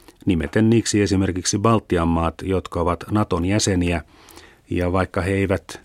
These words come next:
pidä enää Natoa vihollisena, se halutaan nähdä vihamielisenä organisaationa. Ja siitä voi olla huolissaan, mutta toisaalta samanaikaisesti Venäjän eliitti lähettää lapsensa ulkomaille opiskelemaan, ja eliitin jäsenillä on myös pankkitilinsä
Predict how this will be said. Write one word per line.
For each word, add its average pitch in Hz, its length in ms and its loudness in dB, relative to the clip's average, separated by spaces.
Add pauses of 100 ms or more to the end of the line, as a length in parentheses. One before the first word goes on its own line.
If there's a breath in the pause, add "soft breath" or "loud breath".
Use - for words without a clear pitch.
(100)
pidä 98 200 4
enää 95 320 2
Natoa 98 320 2
vihollisena, 104 540 2 (460 soft breath)
se - 120 -2
halutaan 98 400 2
nähdä 101 320 2 (160)
vihamielisenä 90 720 2
organisaationa. 82 960 -2 (1200 loud breath)
Ja 107 120 2
siitä 143 260 4
voi 107 80 6
olla 104 140 4
huolissaan, 101 600 4
mutta 92 480 0 (180)
toisaalta 120 500 0
samanaikaisesti 98 1000 0
Venäjän 104 400 2
eliitti 117 460 0
lähettää 85 420 -2
lapsensa 104 420 -2
ulkomaille 85 560 0
opiskelemaan, 90 800 0 (460 loud breath)
ja 95 80 2
eliitin 101 440 2
jäsenillä 98 560 2
on 90 80 0
myös 95 200 0
pankkitilinsä 92 840 2